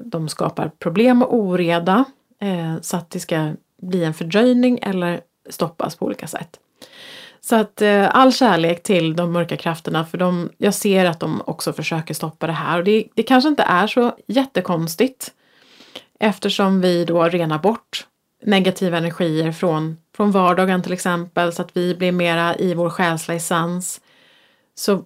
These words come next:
då från personer och från platser som vi tar upp i, i, ja, på jobbet eller hemma eller så.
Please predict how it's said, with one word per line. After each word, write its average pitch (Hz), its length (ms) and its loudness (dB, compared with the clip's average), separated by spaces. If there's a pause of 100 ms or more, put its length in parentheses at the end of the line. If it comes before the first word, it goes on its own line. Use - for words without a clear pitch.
(140)
då 185 400 0
från 180 280 -2
personer 175 480 -2
och 170 80 -2
från 175 160 -4
platser 170 380 -4
som 165 200 -8
vi 160 200 -4
tar 185 180 -6
upp - 400 -2
i, 220 300 2
i, 196 320 2 (260)
ja, 233 260 0 (120)
på 294 80 0
jobbet 240 480 4
eller 233 180 2
hemma 226 340 2
eller 214 140 0
så. 214 300 0